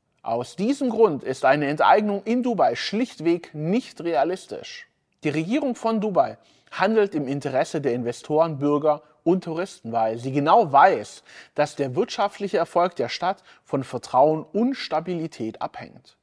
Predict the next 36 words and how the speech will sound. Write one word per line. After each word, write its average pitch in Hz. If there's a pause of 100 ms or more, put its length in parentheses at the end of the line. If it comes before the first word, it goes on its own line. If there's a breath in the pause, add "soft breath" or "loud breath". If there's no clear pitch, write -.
(260)
Für -
Investoren 143
wäre 139
es -
einfach, 196 (320 soft breath)
den 175
Standort 175
einfach 226
zu -
wechseln, 120
wenn 120
die 117 (160 soft breath)
Rahmenbedingungen 202
in 226
Dubai 180 (300 loud breath)
unsicher 143
würden. 107 (240)
Kaum 135
ein 131
Investor 131
oder 233
Bürger 196 (260 loud breath)
ist -
in 139
Dubai 127
aufgewachsen 165
oder 156
hat 208
seine 196
Familie 214
dort 107
verwurzelt. - (360)
Dubai 165 (260 loud breath)
steht -
ständig 202
im 156